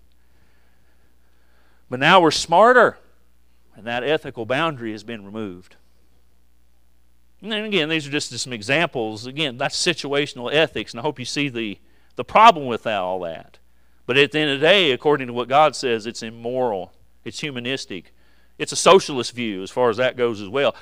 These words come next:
I'm just trying to get you to understand it's not of God. And finally, how the Christians should view ethics. Bible-believing Christians believe in biblical absolutes. Amen.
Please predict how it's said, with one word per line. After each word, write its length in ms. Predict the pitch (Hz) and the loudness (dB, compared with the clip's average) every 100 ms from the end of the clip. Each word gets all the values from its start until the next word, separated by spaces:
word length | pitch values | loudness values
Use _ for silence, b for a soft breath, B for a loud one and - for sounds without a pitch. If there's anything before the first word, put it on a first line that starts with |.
| B | B
I'm 140 | 147 143 | 0 0
just 160 | 147 | -2
trying 280 | 170 156 135 | 0 -2 -2
to 80 | 135 | -4
get 220 | 143 - | -6 -4
you 40 | |
to 40 | 139 | -8
understand 320 | 110 160 139 | -6 -6 -6
it's 140 | 110 | -6
not 200 | 131 120 | -4 -2
of 80 | 110 | -2
God. 380 | 107 120 101 104 - - - _ - - - - - - - - - _ - | -4 -4 -4 -8 -16 -20 -20 _ -20 -20 -20 -20 -20 -20 -20 -20 -20 _ -4
And 80 | |
finally, 380 | 120 160 151 131 | 4 6 6 2
how 160 | 127 147 | 0 0
the 80 | 131 | 0
Christians 460 | 156 147 - 127 | -4 -6 -6 -12
should 160 | - 110 | -12 -10
view 180 | 135 135 | -4 -2
ethics. 520 | 151 139 101 - - - - - - _ _ _ _ _ - | -2 -2 -10 -12 -18 -20 -20 -20 -20 _ _ _ _ _ -2
Bible-believing 580 | 123 147 143 147 151 139 | 8 8 8 2 -2 -4
Christians 560 | - 180 190 123 135 143 | 0 0 0 -4 -8 -8
believe 340 | 113 127 147 | -4 -2 -2
in 120 | 135 | -4
biblical 420 | 120 147 143 139 135 | 0 0 -2 0 4
absolutes. 640 | 165 - 127 127 95 123 | 4 2 -4 -2 -2 -2
Amen. 580 | 139 156 196 208 113 | -2 2 4 4 0